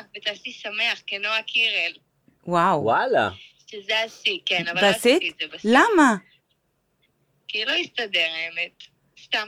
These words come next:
Speaker 1: בגלל ענייני לוז. אבל
Speaker 3: אה.
Speaker 1: אמרתי, "זה יכול להיות אחלה דבר, שאני אגיע ככפילה של נועה קירל לאירועים."
Speaker 2: זכיינית.
Speaker 3: רגע, את יכולה לעשות
Speaker 1: כן.
Speaker 3: הכל? כאילו מיליון דולר, אה, פ-, אה,
Speaker 1: כן, היא כאילו, היא רק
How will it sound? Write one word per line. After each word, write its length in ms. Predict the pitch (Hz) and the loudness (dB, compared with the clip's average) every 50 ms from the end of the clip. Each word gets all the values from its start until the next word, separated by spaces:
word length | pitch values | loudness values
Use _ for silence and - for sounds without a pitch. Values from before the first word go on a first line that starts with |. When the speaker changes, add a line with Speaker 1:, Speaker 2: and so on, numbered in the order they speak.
| 226 226 | -6 -8
Speaker 1:
בגלל 280 | 220 233 220 226 185 170 | -8 -6 -4 -4 -4 -2
ענייני 400 | 170 175 170 160 160 165 165 170 170 170 165 - _ - | -2 -4 -4 -6 -6 -6 -6 -6 -6 -8 -12 -14 _ -18
לוז. 300 | 180 185 190 175 170 160 - - _ - - - - | -14 -14 -12 -12 -14 -16 -20 -20 _ -20 -18 -12 -10
אבל 80 | 175 | -8
Speaker 3:
אה. 60 | 175 180 | -6 -2
Speaker 1:
אמרתי, 300 | 185 - 254 - - 220 | 0 2 2 2 2 -2
"זה 60 | 180 | -4
יכול 200 | 180 - 208 214 | -6 -6 -10 -12
להיות 160 | 240 247 - | -8 -6 -6
אחלה 240 | 240 247 - 277 277 | -8 -8 -8 -12 -12
דבר, 400 | 247 262 262 262 381 339 254 202 190 | -12 -12 -10 -8 -8 -8 -8 -10 -12
שאני 280 | - - 202 202 202 | -14 -10 -6 -6 -6
אגיע 200 | 208 220 285 330 349 - _ _ _ _ _ _ - | -4 -2 -4 -4 -4 -8 _ _ _ _ _ _ -8
ככפילה 640 | - 262 - - - - - - 254 262 302 339 | -6 -6 -6 -6 -8 -10 -8 -6 -6 -4 -4 -6
של 140 | 311 - 302 | -6 -8 -8
נועה 220 | 302 285 294 285 285 | -6 -6 -6 -8 -8
קירל 420 | - - 302 285 240 196 175 170 | -8 -8 -8 -6 -6 -8 -10 -8
לאירועים." 480 | 175 180 175 175 175 190 208 220 220 160 | -8 -8 -8 -10 -10 -12 -8 -6 -4 0
Speaker 2:
זכיינית. 800 | 208 214 - - 240 254 262 302 381 403 247 226 - - - - - - - | 0 0 2 2 2 2 4 4 2 2 0 -2 -2 -6 -12 -14 -14 -2 2
Speaker 3:
רגע, 160 | 202 254 277 | 4 6 6
את 80 | 185 - | 6 4
יכולה 200 | 143 - 135 143 | 2 4 4 4
לעשות 300 | 160 156 - 180 170 - | 6 6 4 2 2 2
Speaker 1:
כן. 80 | - 359 | 2 4
Speaker 3:
הכל? 240 | 143 156 190 226 240 - | 6 8 8 6 6 6
כאילו 220 | 190 170 160 147 | 6 6 6 6
מיליון 380 | 143 143 135 135 135 131 131 120 | 4 4 4 4 4 4 4 4
דולר, 580 | 143 147 147 151 151 147 143 143 139 135 131 | 4 6 6 6 8 8 8 8 6 6 4
אה, 40 | 131 123 120 120 117 117 117 117 113 113 113 113 113 113 110 110 107 - | 4 4 4 6 4 4 4 4 4 2 2 2 2 2 2 0 0 0
פ-, 60 | - | 0
אה, 340 | 135 - 131 113 110 110 107 | 0 2 2 2 2 2 2
Speaker 1:
כן, 180 | 104 104 107 107 | 2 2 2 2
היא 160 | 107 - - - | 0 0 -2 -2
כאילו, 360 | - 403 403 381 381 370 320 - - | -2 -2 -2 -4 -6 -10 -10 -8 -6
היא 120 | 277 294 320 | -4 -4 -4
רק 60 | 320 | -6